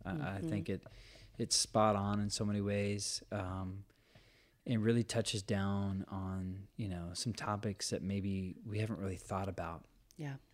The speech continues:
Speaker 1: in our marriage and how they are affecting our relationship,
Speaker 2: Yep.
Speaker 1: like expectations.
Speaker 2: Yep.
Speaker 1: So, um, babe, why don't you, if you have a parting thought, and then if you do, why don't you pray for, for all of our listeners?
Speaker 2: Okay, I will do that.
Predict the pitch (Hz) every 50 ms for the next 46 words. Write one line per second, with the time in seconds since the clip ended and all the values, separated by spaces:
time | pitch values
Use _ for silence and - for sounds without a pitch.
0 | _ - 113 95 92 95 90 87 90 87 87 87 85 - - 87 - - - -
1 | 104 107 110 113 107 101 101 95 92 90 87 - - - - 107 104 - - -
2 | 95 87 87 87 82 82 85 87 104 117 - - 104 92 - - 113 104 - -
3 | - _ - - 160 143 143 - - - - - - - - - 113 95 90 85
4 | - - - - - - _ - 104 101 95 - - - - - - 80 78 -
5 | - - - 104 - - - 147 143 - - - - - - - - - - -
6 | - - - - - - - - - 101 87 85 85 - - - - - - -
7 | - - - - - - 120 113 107 104 104 107 135 151 143 147 156 170 185 170
8 | - - - 143 143 139 135 123 127 - - 117 - 123 113 113 110 117 82 71
9 | 87 73 - - - 131 123 120 117 104 98 - 110 104 104 101 101 - - -
10 | 120 110 107 104 101 98 107 104 101 101 104 95 - 110 104 95 - 101 104 110
11 | 104 95 92 92 98 101 104 101 - - 104 90 - - 95 92 90 - - 90
12 | 87 82 76 - - 87 85 85 78 80 80 90 90 82 80 92 98 - - -
13 | - 85 - - - _ - _ _ 165 165 - - 220 240 190 - - _ -
14 | - 170 170 170 170 170 - 202 190 185 - - - -